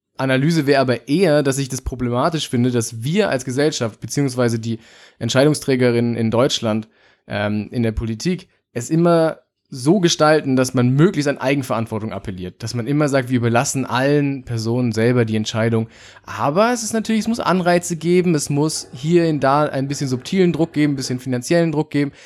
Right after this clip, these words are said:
damit man in, dann die Entscheidung trifft, die eigentlich die politischen EntscheidungsträgerInnen selber haben wollen. Und das finde ich einen s-, sehr problematischen Politikansatz. Denn was ich, was mein Problem ist, ist, ich glaube nicht, dass du solche Probleme wie,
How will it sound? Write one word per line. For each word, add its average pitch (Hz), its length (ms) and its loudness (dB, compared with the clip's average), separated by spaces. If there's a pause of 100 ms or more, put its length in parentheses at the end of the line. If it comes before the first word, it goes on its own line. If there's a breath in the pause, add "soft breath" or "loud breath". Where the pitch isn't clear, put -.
(200 loud breath)
damit 160 260 2
man 147 280 0
in, 143 240 -2
dann 143 240 2
die 151 240 -4
Entscheidung 135 360 0
trifft, 135 300 -4 (200)
die 139 180 -2
eigentlich 180 480 2
die 160 80 -8
politischen 147 280 -2
EntscheidungsträgerInnen 127 800 -2
selber 110 480 -2
haben 95 400 -6
wollen. 82 260 -12 (360 loud breath)
Und 117 140 -4
das 180 180 2
finde 165 180 2
ich 143 100 -2
einen 135 140 2
s-, - 240 -10 (100)
sehr 131 400 0
problematischen 131 720 2
Politikansatz. 110 760 -6
Denn 110 300 -6
was 117 240 -10
ich, 180 360 -6 (460)
was 131 320 -4
mein 180 160 0
Problem 151 400 0
ist, 131 100 -2
ist, 147 220 -4 (280 loud breath)
ich 123 140 -6
glaube 151 260 4
nicht, 196 240 2
dass 170 200 0
du 151 160 -4
solche 147 280 0
Probleme 143 600 0
wie, 139 280 -2